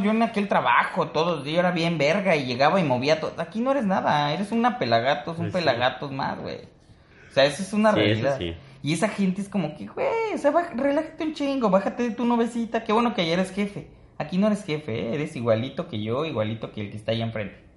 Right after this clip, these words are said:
Speaker 1: O sea, relájate un chingo, pon los pies en la tierra, aprende y chingale.
Speaker 2: Claro.
Speaker 1: Así es fácil.
Speaker 2: Que fíjate, de las malas experiencias con los jefes he aprendido muchas cosas. Menos de uno, de los de, de uno que medía un ochenta y tantos.
Speaker 1: <laughs>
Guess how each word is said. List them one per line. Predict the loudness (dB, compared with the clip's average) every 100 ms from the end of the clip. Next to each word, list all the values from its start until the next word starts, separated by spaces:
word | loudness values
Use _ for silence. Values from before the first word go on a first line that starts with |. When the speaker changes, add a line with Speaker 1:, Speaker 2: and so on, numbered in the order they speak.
| -20 -20 -20 -20 -20 -20 -8
Speaker 1:
O |
sea, | 2 4
relájate | 4 4 2 0 -2
un | -2
chingo, | -2 -2 -2
pon | 0 0
los | 0
pies | -2 -6
en | -4
la | -2 -2
tierra, | -4 -2 -4 -6 -16 -6 2
aprende | 2 4 2 2
y | 0 -4
chingale. | -2 0 0 -2 -12 -20 -16
Speaker 2:
Claro. | -6 -4 -4 -8 -18 -10
Speaker 1:
Así | -10 -4
es | -4
fácil. | -4 -6 0
Speaker 2:
Que | 2
fíjate, | 4 4 4 4
de | 6
las | 4
malas | 4 2 0
experiencias | -4 -2 0 -2 -4
con | -2
los | -2 -4
jefes | -6 -4 -4 -2
he | 2 2
aprendido | 2 -2 -2 -2
muchas | -4 -8 -12
cosas. | -14 -14 -20 -20 -20 _ _ -2
Menos | 2 2
de | 2
uno, | 0 -4 -12 _ _
de | -6
los | -4 -4 -4
de, | -8 -6 2
de |
uno | 4 4
que | 0
medía | 0 0
un | 0
ochenta | -2 -6 -10
y |
tantos. | -10 -12 -14 _ _ _
Speaker 1:
<laughs> | -4